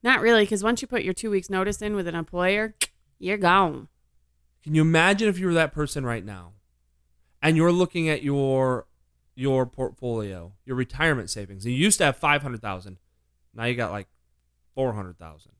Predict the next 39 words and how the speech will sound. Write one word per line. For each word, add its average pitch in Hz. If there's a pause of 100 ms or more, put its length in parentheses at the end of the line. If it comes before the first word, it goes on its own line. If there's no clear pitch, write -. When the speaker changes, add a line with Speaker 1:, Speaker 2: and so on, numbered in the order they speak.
(420)
Speaker 2:
You 160
weren't 208
sure 202
if 190
it 185
was 151
a 143
good 165
time. 110 (560)
You 156
didn't 226
know 196
if 175
you'd 156
have 147
enough. 110 (1160)
Now 113
you 113 (160)
really 117
don't 90
know. 82 (460)
Speaker 1:
Right. - (320)
Speaker 2:
Can 208
you 285
imagine 247
adding 226
all 208
of 240
those 208
anxieties 156
that 131
I 139
just 147
said 139
that 135
couple 139
was 123
going 120
through? 87